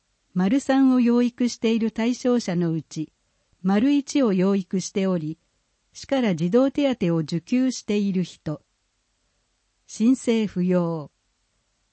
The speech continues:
児童手当の登録口座へ振り込み。丸一を養育している対象者のうち、市から児童手当を受給していない人。丸三、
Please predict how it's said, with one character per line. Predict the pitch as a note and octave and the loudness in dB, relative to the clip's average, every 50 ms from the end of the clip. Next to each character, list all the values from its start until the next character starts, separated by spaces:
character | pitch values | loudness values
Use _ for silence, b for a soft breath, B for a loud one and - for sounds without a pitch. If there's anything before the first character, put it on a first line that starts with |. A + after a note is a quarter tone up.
| _ _ _ | _ _ _
児 | - G#3+ G#3 | -2 0 2
童 | A#3 C#4+ D4 D4 | 2 2 0 0
手 | - D4+ D4 C#4+ B3 | 0 0 0 0 0
当 | - G3+ | 0 2
の | F3 E3 | 0 0
登 | D#3 - A3+ B3 C4 C4 | 0 0 0 2 2 2
録 | C4+ C4+ - - | 0 -2 -6 -6
口 | - - A#3+ A#3 A3 | -2 0 2 2 2
座 | F3 F#3 E3 | 0 -2 -4
へ | D#3+ D#3+ | -4 -6
振 | D3+ - D#3+ | -6 -6 -6
り | D#3 F3+ E3+ | -6 -6 -6
込 | - E3+ D#3+ | -4 -2 -2
み。 | D#3+ E3 D3 D3+ - _ _ _ _ _ _ _ _ _ _ _ _ _ _ _ _ _ _ _ _ _ _ _ _ _ _ _ - | 0 -2 -2 -4 -8 _ _ _ _ _ _ _ _ _ _ _ _ _ _ _ _ _ _ _ _ _ _ _ _ _ _ _ -4
丸 | G#3 G#3 A3 B3 D4 | -2 0 2 2 2
一 | D4+ D4 - - D#4 D4 | 2 2 0 0 0 2
を | C4+ A3 | 2 4
養 | F#3+ F#3+ G#3 A3+ | 4 2 2 2
育 | A#3 G#3+ - A3+ A3+ | 2 0 0 -2 -2
し | G#3+ - | -2 -2
て | - A3 G#3+ | -2 -2 0
い | A3 G3+ | 0 0
る | G#3+ G#3 | -2 -2
対 | - A#3 A#3 B3+ | -2 -2 -2 -2
象 | A#3+ - C4+ B3+ B3 | -2 -2 0 0 0
者 | - - F3+ | 0 0 0
の | F3 F3 D#3+ D#3+ | 0 0 0 0
う | D#3+ - | -2 -6
ち、 | _ - D#3+ D#3 - _ _ _ _ _ _ _ _ _ _ _ _ _ | _ -10 -10 -10 -10 _ _ _ _ _ _ _ _ _ _ _ _ _
市 | - - | -20 -10
か | - - C#4+ C4 | -4 -2 0 0
ら | A#3+ G3 | 0 -2
児 | D#3 F#3+ F#3 | 0 -2 0
童 | G3+ C4 C#4 C#4+ | 0 2 0 0
手 | - D4 C#4+ C#4 A#3+ | 0 0 0 0 0
当 | - - F3+ E3 | -2 -2 -2 -2
を | |
受 | D#3+ D3+ - F#3 F3+ | -2 -2 -2 -4 -4
給 | - - C4+ C4+ C#4 | -2 0 0 0 0
し | B3+ - - | -2 -4 -4
て | - A3+ A3+ | -2 0 0
い | A3+ A3+ | 2 2
な | A3 G#3+ G#3 | 2 2 2
い | G#3 G#3 G3 | 0 -2 -2
人。 | - - _ - F3 D#3+ - _ _ _ _ _ _ _ _ _ _ _ _ _ _ _ _ _ _ _ _ - | -6 -8 _ -6 -6 -6 -8 _ _ _ _ _ _ _ _ _ _ _ _ _ _ _ _ _ _ _ _ -4
丸 | F#3 F#3+ G3+ G#3 C#4 - | -2 0 0 0 -2 -2
三、 | - - B3 A#3+ A#3+ A#3+ | -2 -2 0 2 0 0